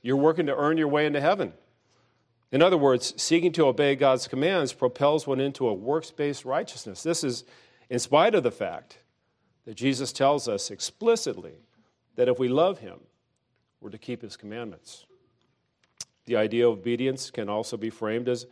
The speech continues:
spiritually abusive and has been used such since it has been used against people in spiritual contexts. We think of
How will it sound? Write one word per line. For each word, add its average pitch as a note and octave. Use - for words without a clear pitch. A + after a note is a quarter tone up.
spiritually A2+
abusive B2+
and F#2+
has G2+
been G#2
used C#3
such G2+
since A2+
it A2
has G#2
been G#2
used A#2+
against C3
people A2+
in B2
spiritual G#2
contexts. C#3+
We G#2+
think A2
of A2+